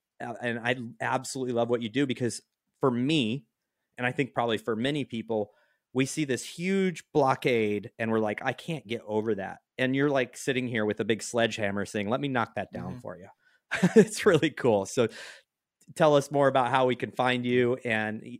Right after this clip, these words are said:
Speaker 1: I know you're really active on Facebook. I love interacting with you on Facebook. You're very interactive. It's very fun. So that's one place, of course.
Speaker 2: Yeah. I'm on Facebook, Brian K. Wright. You can also find me on LinkedIn. I'm on Instagram. And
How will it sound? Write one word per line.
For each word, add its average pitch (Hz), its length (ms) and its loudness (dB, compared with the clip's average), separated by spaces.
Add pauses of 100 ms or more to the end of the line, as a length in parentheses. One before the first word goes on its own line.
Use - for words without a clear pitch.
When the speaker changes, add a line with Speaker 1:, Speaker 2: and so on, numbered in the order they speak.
Speaker 1:
I 131 100 4
know 143 120 4
you're 113 160 2
really 120 200 4
active 110 260 -2
on 101 220 0
Facebook. 113 440 -2
I 107 60 -2
love 104 220 2
interacting 104 460 -2
with 104 160 -6
you 104 80 -2
on 98 100 -6
Facebook. 101 520 -6
You're 95 100 -12
very 98 340 0
interactive. 92 400 -10
It's 95 120 -14
very 101 220 -4
fun. 92 340 -8
So - 120 -16
that's 107 180 -6
one 104 200 -4
place, 98 340 -8
of - 60 -20
course. 90 380 -10
Speaker 2:
Yeah. 98 180 -4 (320)
I'm 127 160 -4
on 139 100 -6
Facebook, 113 540 -6
Brian 98 240 -6
K. 110 160 -10
Wright. 92 360 -4 (120)
You 98 100 -14
can 95 100 -10
also 95 220 -12
find 98 260 -10
me 98 100 -8
on 90 180 -10
LinkedIn. 87 560 -10 (680)
I'm 113 160 -8
on 110 120 -4
Instagram. 92 760 -8 (1120)
And 92 800 -4